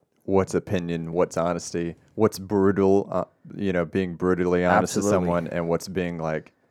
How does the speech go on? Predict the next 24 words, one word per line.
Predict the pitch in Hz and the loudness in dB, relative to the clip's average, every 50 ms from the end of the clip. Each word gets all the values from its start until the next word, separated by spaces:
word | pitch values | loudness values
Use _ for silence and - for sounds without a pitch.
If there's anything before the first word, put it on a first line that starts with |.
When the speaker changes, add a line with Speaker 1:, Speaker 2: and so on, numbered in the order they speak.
| _ _ _ _ _ _ | _ _ _ _ _ _
Speaker 1:
lovingly | - 92 90 90 92 85 - 92 90 87 87 87 87 85 85 82 | -8 -2 0 0 0 2 0 -4 -4 -2 0 0 0 0 -2 -4
calling | - - 107 104 98 92 87 85 85 | 0 4 4 4 4 4 -2 -4 -6
someone | - - 107 90 87 85 80 | -4 -4 -4 -2 -2 0 2
out. | 80 165 180 | 4 6 8
Speaker 2:
Like, | 143 135 113 - - | 8 8 8 6 2
caring, | - 160 165 165 151 123 113 - | 2 2 2 2 2 0 -2 0
genuinely | 120 123 147 147 139 127 123 113 110 104 | 2 4 4 4 4 4 4 4 2 0
caring | - - 139 131 120 104 98 | 4 6 6 6 6 4 2
about | 90 90 95 90 90 | 2 4 4 6 6
them | 87 85 82 78 | 6 6 6 4
Speaker 1:
Right. | - - | 0 0
Speaker 2:
to, | - 107 98 | 0 2 2
like, | 95 95 92 90 92 - - - - - | 4 4 2 2 0 -4 -8 -16 -8 -6
you | 104 98 | -6 -2
know, | 98 95 90 90 - | -2 -2 -2 -2 0
"I | - 98 | -2 -2
care | 95 - - 139 139 | -2 2 4 6 6
about | 117 101 98 90 - - | 6 6 2 0 -2 -4
you. | 98 92 87 - | -6 -6 -6 -4
I'm | 92 107 113 | -4 -2 -2
gonna, | 110 101 101 | 0 0 0
you | 95 - 92 | -2 -2 -8
Speaker 1:
Mm-hmm. | 92 104 107 104 | -6 -4 -4 -2
Speaker 2:
know, | 101 98 95 95 90 | -2 -2 -4 -4 -6